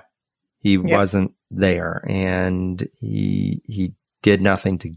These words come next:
Speaker 1: get there. And so
Speaker 2: Yep.
Speaker 1: I,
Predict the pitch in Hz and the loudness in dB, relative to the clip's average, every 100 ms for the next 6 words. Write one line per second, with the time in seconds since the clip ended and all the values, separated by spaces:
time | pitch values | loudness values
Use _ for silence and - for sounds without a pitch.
0 | - 95 - - - 98 - - _ - | -2 0 0 -6 -8 -8 -10 -16 _ -8
1 | 95 - 95 95 92 92 170 160 - - | -8 -2 0 0 -2 -4 -4 -4 -8 -20
2 | - - - - - - - 117 | -20 -20 -20 -18 -20 -12 0 2